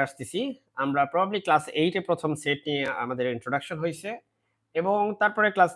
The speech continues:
নাইন, টেন, ইলেভেন, টুয়েলভ এ যদিও সেট ছিল না, but আমরা সেটের যে কনসেপ্ট, সেটা হচ্ছে আমরা ফাংশন, ক্যালকুলাস, এই ধরনের টপিকে আমরা সেটের কনসেপ্ট অনেক অনেকবার ইউজ করছি। So সেই হিসাবে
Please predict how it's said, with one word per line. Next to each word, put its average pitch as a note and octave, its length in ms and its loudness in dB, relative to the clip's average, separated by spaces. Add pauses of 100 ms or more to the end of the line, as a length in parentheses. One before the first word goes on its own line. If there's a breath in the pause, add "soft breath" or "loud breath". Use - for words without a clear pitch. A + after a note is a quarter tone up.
(120)
নাইন, D#3+ 140 4 (100)
টেন, D#3 200 4 (280)
ইলেভেন, C#3 260 -2 (120)
টুয়েলভ C3 360 -6 (100)
এ B2 40 -2 (100)
যদিও C#3 300 -4
সেট E3 120 -2 (100)
ছিল G3+ 120 -6 (120)
না, D3+ 60 2 (120)
but C#3 180 4
আমরা C3+ 160 2 (200)
সেটের D3 360 -4
যে - 40 -6 (100)
কনসেপ্ট, D3+ 500 -4
সেটা C3 180 -8
হচ্ছে - 220 -10
আমরা A#2+ 140 -6 (100)
ফাংশন, F#3 460 0 (520 soft breath)
ক্যালকুলাস, E3+ 580 8 (360)
এই C#3+ 100 0
ধরনের D3 320 0 (100)
টপিকে B2+ 400 0
আমরা A#2 140 -2 (120)
সেটের B2+ 300 -6
কনসেপ্ট A#2 380 -4 (140)
অনেক C3 220 -6
অনেকবার A#2 280 -4 (120)
ইউজ A#2+ 140 -10 (120)
করছি। D3 280 -10 (640 soft breath)
So D3+ 60 -8 (140)
সেই A3 140 2
হিসাবে A#3 240 2